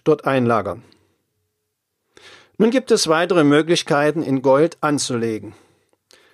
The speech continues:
Welche Möglichkeiten gibt es? Eine gute Möglichkeit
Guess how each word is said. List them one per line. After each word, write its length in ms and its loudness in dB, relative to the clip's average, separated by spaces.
Welche 380 0
Möglichkeiten 880 -2
gibt 320 -10
es? 320 -14
Eine 240 -2
gute 280 0
Möglichkeit 920 0